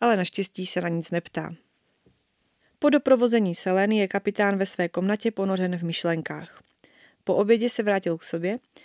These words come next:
aby si přečetl podrobnou zprávu o králově výpravě. Už ji přečetl třikrát,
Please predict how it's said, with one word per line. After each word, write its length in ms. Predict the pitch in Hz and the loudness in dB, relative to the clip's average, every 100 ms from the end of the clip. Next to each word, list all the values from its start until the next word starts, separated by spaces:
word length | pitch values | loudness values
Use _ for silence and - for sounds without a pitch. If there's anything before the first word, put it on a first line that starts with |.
| _ - | _ -4
aby 160 | 214 | -2
si 140 | 233 220 | -2 -4
přečetl 420 | 233 214 226 233 | -6 -6 -4 -4
podrobnou 500 | - 208 220 202 180 | -4 -2 -2 0 -2
zprávu 440 | - 180 175 180 | -2 0 0 0
o 120 | 220 214 | -2 -2
králově 460 | 196 180 180 180 | 0 0 0 0
výpravě. 520 | 170 170 - 170 151 151 _ _ _ _ _ - | -2 -4 -4 -2 -4 -10 _ _ _ _ _ -4
Už 120 | 233 | 0
ji 100 | 254 | 0
přečetl 420 | - 233 226 170 | -2 -2 -2 -2
třikrát, 580 | - 180 - 196 214 | -6 -4 -2 0 0